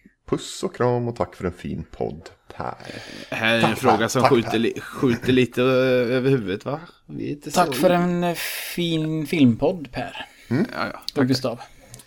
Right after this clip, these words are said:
Speaker 2: Tack, tack.
Speaker 1: Eh,
Speaker 2: Men det känns
Speaker 1: om,
Speaker 2: som
Speaker 1: om
Speaker 2: att
Speaker 1: jag,
Speaker 2: vi,
Speaker 1: om
Speaker 2: vi
Speaker 1: jag skulle besvara den frågan så skulle jag säga, eh, jag vet inte vad Metroid är. Eh, jag har inte Switch, eh, och, eh,
Speaker 3: Har du inte
Speaker 1: ja.
Speaker 3: köpt Switch, du som älskar både konsoler och Nintendo?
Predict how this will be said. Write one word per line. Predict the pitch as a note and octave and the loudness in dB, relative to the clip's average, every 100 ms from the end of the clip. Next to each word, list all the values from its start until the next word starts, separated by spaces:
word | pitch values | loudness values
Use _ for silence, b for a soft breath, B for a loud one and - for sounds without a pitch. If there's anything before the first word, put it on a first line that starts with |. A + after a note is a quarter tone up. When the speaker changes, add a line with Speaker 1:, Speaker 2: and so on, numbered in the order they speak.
| _ - | _ -4
Speaker 2:
Tack, | A#2 | -4
tack. | - | -2
Speaker 1:
Eh, | G2+ G2 | 0 4
Speaker 2:
Men | G2+ G2 G2 | 6 4 4
det | |
känns | - A#2+ | 4 4
Speaker 1:
om, | |
Speaker 2:
som | C#3 | 6
Speaker 1:
om | C3+ | 8
Speaker 2:
att | B2+ | 10
Speaker 1:
jag, | C#3+ | 10
Speaker 2:
vi, | |
Speaker 1:
om | D3 | 8
Speaker 2:
vi | C#3 | 8
Speaker 1:
jag | C3+ | 6
skulle | - D3+ D3+ D3+ C#3+ | 4 2 4 4 2
besvara | C#3+ - - A#2 G2+ | 0 -2 4 4 4
den | G2 | 2
frågan | G#2 F2+ F2+ | 0 0 0
så | G2+ | -4
skulle | - A#2 | -2 2
jag | G#2 | 2
säga, | G#2 F#2 F2 F2 - | 2 2 2 0 0
eh, | F2+ F2 F2 E2+ D#2 | 2 4 2 2 2
jag | F#2+ | 2
vet | G#2+ A#2 | 2 0
inte | G2 | -2
vad | G2 | 0
Metroid | F#2 - F#2 | 0 0 0
är. | E2 D3+ - _ B B B B B - | 0 -4 -8 _ B B B B B -4
Eh, | E2+ E2+ | 0 2
jag | F#2+ | 6
har | C3+ C#3 | 8 8
inte | B2+ | 6
Switch, | A#2 A2+ A#2+ - - - | 2 2 0 -10 -10 -10
eh, | - G2 G2+ G2 G2+ | -2 2 4 4 4
och, | G2+ - - - - D#2+ | 0 -2 -18 -16 -4 2
eh, | A#2+ D3 C3+ D#3+ B B B _ - | 4 4 2 0 B B B _ 2
Speaker 3:
Har | C3+ | 2
du | |
inte | E3 C3 | 4 4
Speaker 1:
ja. | |
Speaker 3:
köpt | - D3 - | 4 2 0
Switch, | - F#3 C#3+ - - | -6 0 0 0 -2
du | F3+ | 0
som | D3+ D3 | 0 2
älskar | F3 C3+ - B2+ B2 | 2 0 2 4 4
både | C3+ C3 | 4 2
konsoler | B2+ C3+ F3+ B2+ A2+ C3 | 4 2 4 4 4 2
och | B2+ - | 0 -2
Nintendo? | A#2 A#2+ C3 G#2 G#2 | -2 0 -2 -4 -12